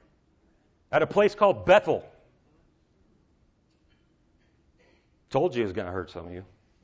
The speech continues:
Some of you are all up in Bethel. It is dangerous.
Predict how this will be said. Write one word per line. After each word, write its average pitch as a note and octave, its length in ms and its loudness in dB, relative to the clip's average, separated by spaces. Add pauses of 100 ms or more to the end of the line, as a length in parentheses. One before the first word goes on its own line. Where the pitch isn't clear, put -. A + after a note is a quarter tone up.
(300)
Some B2 160 -4
of D#3+ 60 -2
you C3+ 80 -2
are B2+ 40 2
all B2+ 340 4
up D#3 200 6
in A2 120 -4
Bethel. A2+ 360 -2 (4000)
It D3 120 2
is C#3 140 0
dangerous. C3 720 0